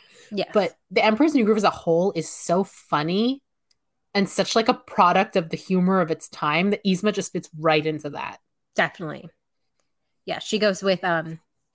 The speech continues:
Speaker 1: Kuzco and Kronk. Like, it makes sense.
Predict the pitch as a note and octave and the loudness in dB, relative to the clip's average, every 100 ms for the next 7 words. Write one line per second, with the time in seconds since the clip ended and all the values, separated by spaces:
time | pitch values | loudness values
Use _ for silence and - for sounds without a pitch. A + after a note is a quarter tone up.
0 | _ _ _ - A3 - G3 F#3 F#3 F3+ | _ _ _ 0 0 2 2 4 2 0
1 | F3+ F3+ E3+ D#3+ D#3 E3+ E3 D#3+ - _ | -2 -6 -6 -6 -8 -10 -14 -16 -20 _
2 | _ _ _ - A#3 F#3 F#3 - - - | _ _ _ -2 2 4 2 -2 -14 -4
3 | E3+ F3 - F#3+ F3+ _ G#3+ A#3 - F#3+ | -2 -2 -6 -6 -6 _ 0 0 0 -4
4 | - _ - - | -4 _ -18 -18